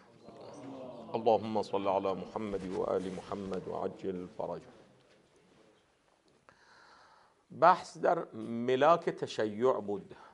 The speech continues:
در کلمات علمای اسلام و شیعه. اینطور نیست که فقط اینها در کلمات اهل تسنن آمده باشه. در کلمات علمای شیعه هم آمده که یکیش از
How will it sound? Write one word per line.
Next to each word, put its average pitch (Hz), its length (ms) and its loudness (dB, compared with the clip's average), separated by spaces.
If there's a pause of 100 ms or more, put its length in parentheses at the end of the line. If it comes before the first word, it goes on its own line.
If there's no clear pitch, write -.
(100)
در 98 160 -8
کلمات 107 640 -4
علمای 107 1080 0
اسلام 110 840 -2 (320)
و 131 320 4
شیعه. 104 500 -8 (1000)
اینطور 95 260 -6
نیست 117 200 -8
که - 100 -8
فقط 101 320 -4
اینها 98 500 -6
در 95 200 -6
کلمات 104 840 -4 (400)
اهل 98 260 -10
تسنن 107 800 -4
آمده 92 480 -10
باشه. - 340 -18 (1900)
در 107 120 -16
کلمات 104 500 -8
علمای 95 460 -6
شیعه 95 300 -10
هم 104 180 -6
آمده 98 580 -2
که 120 160 -6
یکیش 107 460 -6
از 98 200 -6